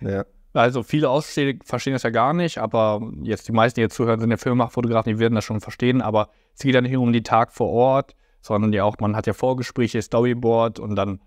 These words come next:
Speaker 2: Post-Production, dann soll noch irgendwas Korrektur ge-, gemacht werden und sowas. Da ist jetzt so
Speaker 1: Ja.
Speaker 2: viel Zeit, was da drauf geht, da kann man halt keinen Imagefilm für zweitausend oder zweitausendfünfhundert verkaufen. Das muss dann schon, schon,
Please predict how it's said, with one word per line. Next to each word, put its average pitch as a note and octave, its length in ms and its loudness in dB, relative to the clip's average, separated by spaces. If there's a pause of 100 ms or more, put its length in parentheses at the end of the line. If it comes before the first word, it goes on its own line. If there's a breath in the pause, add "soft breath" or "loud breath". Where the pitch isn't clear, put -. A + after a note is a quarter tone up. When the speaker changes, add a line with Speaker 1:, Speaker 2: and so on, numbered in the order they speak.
(140)
Speaker 2:
Post-Production, A#2+ 920 0
dann G2+ 180 2
soll G#2 140 2
noch G#2 100 -2
irgendwas G#2+ 300 -2
Korrektur C#3 500 0
ge-, C2+ 260 -6
gemacht B2 360 -2
werden A#2 180 0
und A2+ 60 -2
sowas. A2+ 180 2
Da A#2 100 0
ist A2+ 120 0
jetzt A2+ 140 0
so C#3 140 0
Speaker 1:
Ja. F3 60 0
Speaker 2:
viel A2+ 400 -2 (260)
Zeit, C3+ 380 2
was B2 120 0
da B2 100 0
drauf B2 240 0
geht, B2+ 100 -4
da - 60 0
kann - 140 -6
man B2 120 2
halt B2 120 0
keinen A#2+ 160 0
Imagefilm A#2+ 360 0
für A2+ 100 -2
zweitausend A2+ 600 0
oder G#2 100 -4
zweitausendfünfhundert A2+ 600 -2
verkaufen. A2 500 -2 (640)
Das A#2+ 140 -6
muss A#2+ 160 0
dann A2+ 140 2
schon, B2+ 320 0
schon, A#2+ 400 0